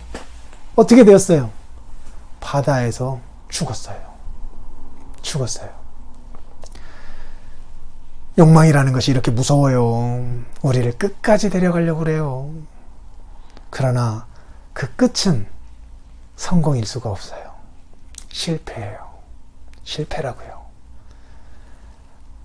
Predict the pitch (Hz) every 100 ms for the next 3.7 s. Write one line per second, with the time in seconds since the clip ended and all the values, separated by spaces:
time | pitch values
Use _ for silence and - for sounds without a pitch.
0 | - - - - - - - 156 143 135
1 | 127 127 135 - 131 127 123 127 - -
2 | - - - - - - 110 160 175 170
3 | 185 175 180 156 160 143